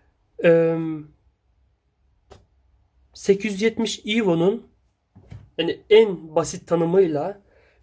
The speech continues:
veri yazma garantisi altı yüz altmış iken Q V O'nun üç yüz altmış. Yani bu kadar derin bir uçurum var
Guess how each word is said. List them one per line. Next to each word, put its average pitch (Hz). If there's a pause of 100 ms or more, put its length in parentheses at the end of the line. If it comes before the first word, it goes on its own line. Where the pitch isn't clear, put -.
veri 180
yazma 202
garantisi 175 (140)
altı 180
yüz 190
altmış 220
iken 185 (380)
Q 196
V 196
O'nun 196 (680)
üç -
yüz 180
altmış. - (1000)
Yani 160 (540)
bu 196
kadar 180 (120)
derin 170
bir 170 (140)
uçurum 160
var 131